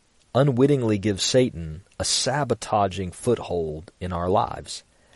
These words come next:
I love that quote. I think it is very wise. I think it's true for us. How many times have you and I found ourselves,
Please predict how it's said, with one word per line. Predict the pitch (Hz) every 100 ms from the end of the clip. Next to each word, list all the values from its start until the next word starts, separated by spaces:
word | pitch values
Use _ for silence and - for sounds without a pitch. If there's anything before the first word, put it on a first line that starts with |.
| _ _ _ _ -
I |
love | 85 95 123
that | 139 135
quote. | - 143 131 -
I | -
think | - 127 135 185
it |
is | 165 123
very | 107 110
wise. | 92 90 82 95 110 -
I | 107
think | - 127 147 -
it's | -
true | - - - 160 240
for | - 92 80
us. | - - - - - - - - _ _
How | - 135
many | 156
times | 143 143 147 156 123
have | 120 107
you | 131
and | 147
I | 110 110
found | - 120 143 156
ourselves, | 101 92 - 87 76 82 104 -